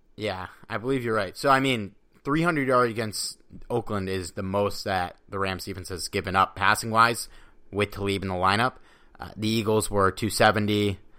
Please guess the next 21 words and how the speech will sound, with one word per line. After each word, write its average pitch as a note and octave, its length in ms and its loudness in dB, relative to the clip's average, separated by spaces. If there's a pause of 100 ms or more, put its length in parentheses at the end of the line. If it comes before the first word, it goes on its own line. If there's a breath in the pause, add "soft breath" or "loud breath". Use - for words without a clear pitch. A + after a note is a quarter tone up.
(240 soft breath)
uh, - 100 -12
last F#2+ 280 -2
week G2 120 -6
against F#2+ 180 -4
the - 80 -6
forty-niners, F#2 500 2
two F#2+ 120 -6
sixty-four. F2 720 -2 (360 soft breath)
So, C#3 120 4
I B2+ 120 8
mean, C3+ 160 8
this F#3+ 240 8 (160)
secondary B2 880 6 (340 soft breath)
has A3+ 380 0
been A#3 180 6
pretty G3 400 12
good A2 400 8
with A2 220 4
Talib G#2 320 2
out G2+ 240 10
there, F2+ 260 -8